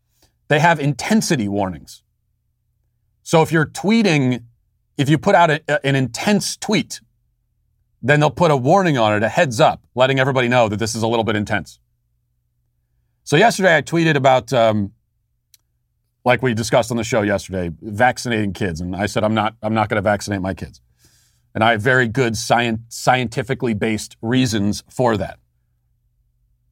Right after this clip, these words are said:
Because covid is not, and we'll, and we'll get more into this in a minute, but covid is not a serious threat to them. That's why I'm not getting vaccinated. And someone responded to me and said, uh, "There's, well, there's plenty of good reasons to vax your kids, even though they aren't at risk."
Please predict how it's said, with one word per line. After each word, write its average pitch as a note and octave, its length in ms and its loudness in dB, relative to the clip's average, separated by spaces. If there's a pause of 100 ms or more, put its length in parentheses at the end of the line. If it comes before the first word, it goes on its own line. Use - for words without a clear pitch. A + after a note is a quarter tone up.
(400)
Because A2+ 320 0
covid B2 400 0
is A2+ 180 -4
not, A2+ 160 0
and A2 120 -2
we'll, A2+ 160 -2 (140)
and A#2 120 -2
we'll A2+ 120 0
get A#2 100 0
more A2 160 0
into G#2+ 140 -4
this G#2+ 160 -4
in G#2 60 -2
a - 20 -2
minute, G2+ 260 -4
but - 140 -8
covid A#2+ 260 0
is G#2 140 -2
not A2 240 0
a - 20 -16
serious G#2 300 -6
threat - 160 -4
to G#2 40 -8
them. G2 80 -4
That's G2+ 120 -4
why G#2 100 2
I'm G2 60 -2
not G2 140 -2
getting F2+ 140 -8
vaccinated. G#2 440 -4 (1000)
And C3 140 0
someone G#3 220 2
responded D#3 440 2
to C#3+ 60 -4
me F3+ 180 0
and C#3 140 0
said, B2+ 320 0 (400)
uh, A#2 220 2
"There's, A#2 200 -4
well, A2 140 2
there's G#2+ 140 -2
plenty B3 240 0
of C#3+ 100 0
good A2+ 140 0
reasons G#2+ 340 -2
to G#2+ 120 -4
vax A2+ 340 0
your G#2+ 80 -4
kids, A#2 380 -4
even D3 260 0
though B2+ 160 2
they A#2+ 100 2
aren't A#2 240 0
at A2+ 100 -4
risk." - 460 -2